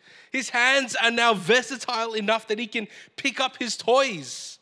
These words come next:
that he can throw spoons at me, that he can do all these, these dexterous activities that he could not do when he was a newborn. Now in the bathtub, he looks ridiculous.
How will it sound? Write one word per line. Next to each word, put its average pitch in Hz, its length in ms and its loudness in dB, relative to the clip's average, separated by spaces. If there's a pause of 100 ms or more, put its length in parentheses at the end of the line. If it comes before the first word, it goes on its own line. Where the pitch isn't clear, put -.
(380)
that 220 140 -2
he 277 140 0
can 262 220 0
throw 254 460 2
spoons 269 580 -2
at 240 220 -2
me, 165 340 -8 (280)
that 233 100 -4
he 277 160 2
can 294 160 0
do 269 200 -2
all 269 280 2
these, 262 300 -4 (240)
these 208 240 -4 (160)
dexterous - 720 0 (180)
activities 233 600 -6
that 202 120 -2
he 214 60 -6
could 226 220 -6
not 190 200 -2
do 196 160 -6
when 175 140 -6
he 170 80 -8
was 156 140 -8
a 151 60 -8
newborn. 135 440 -14 (680)
Now 269 260 2
in 254 80 -2
the 208 60 2
bathtub, 175 480 -2 (1500)
he 165 200 -4
looks 190 180 -2
ridiculous. 147 800 -6